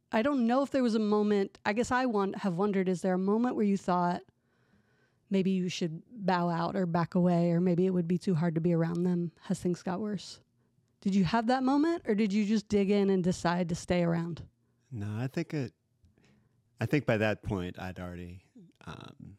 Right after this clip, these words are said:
Speaker 2: developed a love for your parents. And so, and that's the thing, sometimes, uh, you can make a decision with a situation like that, but sometimes it's just,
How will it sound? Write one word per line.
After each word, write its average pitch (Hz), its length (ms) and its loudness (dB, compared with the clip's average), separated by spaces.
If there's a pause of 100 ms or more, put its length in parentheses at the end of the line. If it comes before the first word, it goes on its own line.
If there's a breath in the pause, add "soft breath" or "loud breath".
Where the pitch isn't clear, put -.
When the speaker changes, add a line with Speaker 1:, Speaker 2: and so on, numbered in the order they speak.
(580)
Speaker 2:
developed 101 500 -4
a 95 40 -6
love 90 240 -6
for - 100 -8
your 95 100 -4
parents. 123 640 -6
And 98 220 -6
so, 95 560 -4 (1300 soft breath)
and 117 120 0
that's 131 140 -2
the 127 60 -8
thing, 131 240 -2
sometimes, 139 800 -4 (400)
uh, - 60 -20 (680)
you 120 260 -8
can 104 160 -2
make 107 180 -4
a 101 40 -10
decision 117 840 -6 (760)
with 110 140 -6
a 95 60 -8
situation 110 500 -6
like 104 180 -6
that, 107 120 -8
but - 140 -18
sometimes 131 500 -8
it's 107 200 -12
just, - 520 -14